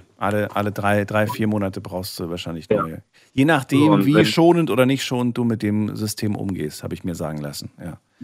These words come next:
Speaker 2: Genau das.
Speaker 1: Also es gibt manche, die das irgendwie sogar sechs Monate tragen können, aber die, weiß nicht was, die, die, die bewegen sich wahrscheinlich nicht. <laughs> Die sitzen nur zu Hause
Speaker 2: So in etwa.
Speaker 1: und sehen gut aus.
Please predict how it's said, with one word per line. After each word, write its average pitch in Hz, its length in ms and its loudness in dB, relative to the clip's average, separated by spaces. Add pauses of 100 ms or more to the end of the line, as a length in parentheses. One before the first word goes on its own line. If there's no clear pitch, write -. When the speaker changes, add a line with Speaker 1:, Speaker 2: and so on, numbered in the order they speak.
(140)
Speaker 2:
Genau 95 340 -2
das. 90 120 -8
Speaker 1:
Also 90 120 -2
es 113 60 0
gibt 127 160 -2
manche, 127 300 2
die 113 100 -2
das 107 220 -2
irgendwie 104 340 -2
sogar 92 280 -2
sechs 92 260 -6
Monate 117 340 0
tragen 110 380 -2
können, 117 400 -2
aber 92 320 -4
die, 92 420 -6 (560)
weiß 90 160 -6
nicht 92 160 -8
was, 85 140 -10
die, 85 160 -10
die, 90 180 -8
die 110 120 -6
bewegen 120 300 4
sich 104 140 -2
wahrscheinlich 95 380 -6
nicht. 82 180 -16 (320)
<laughs> 147 320 -2
Die 147 80 -2
sitzen 127 420 -2
nur 175 140 0
zu - 260 -4
Hause - 200 2
Speaker 2:
So 123 240 6
in 117 60 -2
etwa. - 240 -8
Speaker 1:
und 123 140 0
sehen 131 200 4
gut 139 160 4
aus. 101 240 0